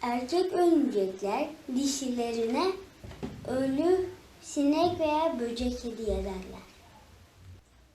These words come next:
Örümcekler kendi ördükleri, e, ağları bir daha kullanmak için yerler. Örümceklerin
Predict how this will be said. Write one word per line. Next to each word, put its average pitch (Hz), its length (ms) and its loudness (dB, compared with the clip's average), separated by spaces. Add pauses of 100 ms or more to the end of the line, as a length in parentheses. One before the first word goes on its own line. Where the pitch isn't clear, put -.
(720)
Örümcekler 294 800 4 (400)
kendi 269 360 2
ördükleri, 247 1160 2 (520)
e, 226 320 2
ağları 214 920 2 (1500)
bir 302 300 4
daha 277 400 4
kullanmak 254 640 2
için 349 500 0 (400)
yerler. 233 580 0 (2000)
Örümceklerin 311 1120 4